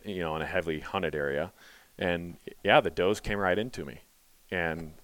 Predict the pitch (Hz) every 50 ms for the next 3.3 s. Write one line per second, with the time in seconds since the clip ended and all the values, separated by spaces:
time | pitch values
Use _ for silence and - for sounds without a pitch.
0 | - _ - 104 98 104 95 90 87 90 82 - - - - 107 87 82 87 98
1 | 107 - - 85 - - 82 - - - 95 87 80 80 80 82 - - 87 92
2 | - - 85 82 - - - _ - _ _ _ _ _ _ - - - 90 82
3 | 78 76 76 76 73